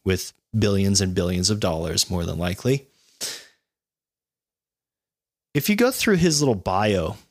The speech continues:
on the N I H website, you scroll down to the last paragraph here. I, I included it in the source list here. Now, Doctor Collins is known for his work as a geneticist. Um,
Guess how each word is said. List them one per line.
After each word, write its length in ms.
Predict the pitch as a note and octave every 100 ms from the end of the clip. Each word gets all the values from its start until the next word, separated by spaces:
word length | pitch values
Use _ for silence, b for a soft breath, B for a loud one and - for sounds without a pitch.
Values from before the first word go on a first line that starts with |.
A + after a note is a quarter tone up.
| _ _ _
on 140 | A2
the 160 | G#2+ G2
N 140 | A2+
I 100 | G#2
H 300 | G2+ F#2 -
website, 540 | F2+ F2 - - - - _ _ _ _ _
you 60 | A#2+
scroll 280 | - - A3+
down 160 | F#3
to 80 | B2
the 220 | - F2+
last 400 | F#2 F#2+ F#2 -
paragraph 580 | - E2 D2+ - - -
here. 160 | - -
I, 140 | A2+
I 260 | D3+ C#3+ C3
included 420 | C#3 - B2+ A2+
it 80 | F#2+
in 60 | D#2+
the 80 |
source 420 | F2 - F2+ - -
list 280 | D2+ -
here. 220 | - - - _ _ _ _ _ _ _ _ _
Now, 100 | C#3+
Doctor 280 | D3+ G#3+ A3
Collins 520 | - C3+ B2 A#2 G#2
is 140 | F#2 F#2+
known 540 | F#2+ G2+ G2 E2+ - - _ _ _ _ _ _ _ _ _ _ _ - -
for 280 | - A#2 G#2+
his 220 | F#2 G#2+
work 300 | G2+ G#2 F#2
as 180 | G2 F#2+
a 60 | G#2
geneticist. 760 | C3 D3+ E3+ - - - - - _ _ _ _ _ _ _ _ _ _ _ _ -
Um, 400 | G2 F#2 F#2